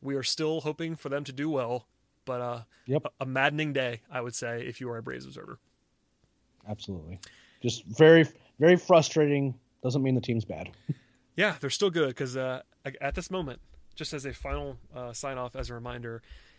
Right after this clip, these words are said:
Speaker 1: five thirty-eight gives the Braves a, uh, ninety-seven percent chance to make the playoffs and a seventy-eight percent chance to win the division.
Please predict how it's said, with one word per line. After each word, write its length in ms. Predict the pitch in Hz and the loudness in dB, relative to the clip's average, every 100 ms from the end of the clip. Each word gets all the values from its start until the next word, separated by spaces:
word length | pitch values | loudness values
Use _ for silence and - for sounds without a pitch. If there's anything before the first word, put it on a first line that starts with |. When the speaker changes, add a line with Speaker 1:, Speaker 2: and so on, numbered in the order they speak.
| _ _ _ | _ _ _
Speaker 1:
five 280 | - 156 - | -2 0 2
thirty-eight 320 | 190 175 139 | 2 0 0
gives 180 | 160 156 | -2 -2
the 80 | |
Braves 560 | 156 160 120 - - - - - - - | 0 0 0 -4 -4 -6 -12 -20 -20 -2
a, 420 | 165 143 107 127 - - - - - - | 0 2 -2 -10 -16 -20 -20 -20 -20 -12
uh, 640 | 143 147 143 143 143 143 - | -8 -4 -4 -2 -2 -4 -6
ninety-seven 1040 | 139 135 160 196 233 - 233 151 175 175 _ | -8 -4 -4 -2 -2 0 -2 -2 -6 -10 _
percent 280 | 143 151 147 | -8 -6 -6
chance 540 | 143 156 160 - - _ | -4 -4 -4 -6 -8 _
to 80 | 139 | -10
make 120 | 139 127 | -10 -8
the 40 | |
playoffs 640 | 156 175 208 196 - - - - _ _ _ | -4 -2 -2 -2 -2 -4 -8 -20 _ _ _
and 80 | 131 | -12
a 60 | 117 | -6
seventy-eight 440 | - 175 180 180 | -2 -2 -2 -4
percent 260 | 175 - 165 | -6 -8 -6
chance 180 | 160 156 | -6 -6
to 60 | 147 | -8
win 80 | |
the 60 | 147 | -10
division. 320 | 139 113 110 | -12 -16 -18